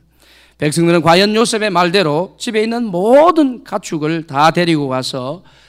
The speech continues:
양식으로 바꾸어 가서 다시 생명을 연장할 수 있게 됩니다. 십오 절에서 십칠 절 말씀에 보면 "애굽 땅과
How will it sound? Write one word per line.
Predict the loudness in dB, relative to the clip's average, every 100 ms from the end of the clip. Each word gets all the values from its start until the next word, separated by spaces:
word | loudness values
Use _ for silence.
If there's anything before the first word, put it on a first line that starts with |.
| _ _ -6
양식으로 | 0 0 0 0 -2 -4 -4 -4
바꾸어 | -6 0 0 0
가서 | -2 -4 -6 -6 _ _ -8
다시 | -6 -6 -8
생명을 | -8 -10 -10 -10 -10 -12 -14 _ _ _
연장할 | -8 -4 -2 -2 -2
수 | -2 -2
있게 | 0 2 0 -2
됩니다. | -6 -8 -8 -12 -20 _ _ _ _ _
십오 | -4 0 2
절에서 | 2 0 -2
십칠 | -8 -8 -4
절 | -2
말씀에 | -2 -2 -4 -4
보면 | -4 -4 -6 -8 -14 _ _ _ _ 0
"애굽 | 4 4 4
땅과 | 2 2 2 0 -4 -12